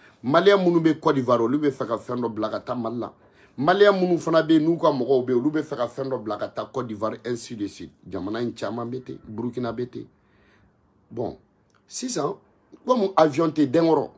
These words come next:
i ka fɛn kamamani, i ka fɛn, i ko ko fɛn mun bɛ yen ni kama t'a la, k'a bɛ taa ni mɔgɔw ka donni ye. Fɛn in nafa sera dɛ, den kɔrɔ,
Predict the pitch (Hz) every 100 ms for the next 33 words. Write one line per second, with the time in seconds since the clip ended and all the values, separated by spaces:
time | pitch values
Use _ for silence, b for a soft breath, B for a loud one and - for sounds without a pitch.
0 | _ _ _ _ _ b b - 185 190
1 | 190 - 208 208 135 131 127 131 131 113
2 | 170 175 165 - 180 160 165 185 185 165
3 | 190 190 170 156 147 156 151 120 113 113
4 | 127 120 104 147 147 131 135 135 127 104
5 | 113 110 110 95 92 101 82 - 143 135
6 | - 127 120 113 110 110 101 113 113 104